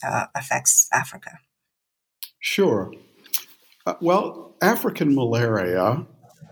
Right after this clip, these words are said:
Speaker 2: is different. The African malarial environment, should say, uh, is different from malarial environments elsewhere in the world. There are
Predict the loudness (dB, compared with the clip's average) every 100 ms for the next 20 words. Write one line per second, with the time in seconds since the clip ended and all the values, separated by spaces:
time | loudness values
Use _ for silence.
0 | -20 -20 -20 _ -2 0 2 2 0 -2
1 | -4 -8 -12 _ _ _ _ _ -6 6
2 | 6 6 2 0 -2 -8 _ -14 -12 -14
3 | -20 -20 _ _ _ _ _ _ _ _
4 | _ _ _ _ -4 -2 0 -2 -2 -2
5 | 0 2 2 2 0 -2 -2 0 2 2
6 | 0 -2 -8 -18 -14 -4 -2 4 4 4
7 | 0 -10 -20 _ _ -6 -2 -2 2 0
8 | 0 0 0 0 0 0 -2 -2 0 2
9 | 0 -2 0 2 2 2 0 -2 -2 2
10 | 2 2 0 2 2 2 0 -2 -2 0
11 | 0 0 0 0 0 2 2 0 0 0
12 | -6 -16 _ _ _ _ _ -18 _ _
13 | _ _ -4 2 2 2 0 2 0 0
14 | -2